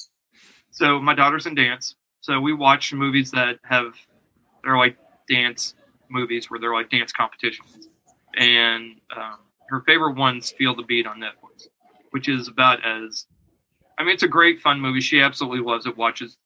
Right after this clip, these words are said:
is o-, over and over, but it's, like, not how competitions work. And some of the dancing is, like, not really dancing. And, um,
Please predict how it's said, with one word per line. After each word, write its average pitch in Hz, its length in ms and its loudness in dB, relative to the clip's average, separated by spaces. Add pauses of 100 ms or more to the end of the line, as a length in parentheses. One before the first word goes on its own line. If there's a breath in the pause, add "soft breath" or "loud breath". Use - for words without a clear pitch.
(140)
is 127 160 -2
o-, 120 300 -2
over 127 200 0
and 117 100 0
over, 113 260 -2
but 120 120 -6
it's, 117 120 -4
like, 113 260 -2
not 113 220 0
how 117 120 0
competitions 117 600 -6
work. 117 200 -6 (680)
And 127 400 4
some 170 200 2
of 147 60 -4
the 135 80 2
dancing 139 640 0
is, 131 160 -8
like, 120 180 -2 (160)
not 151 180 -6
really 196 180 -6
dancing. 196 500 -12 (800)
And, 139 580 2
um, 120 420 -6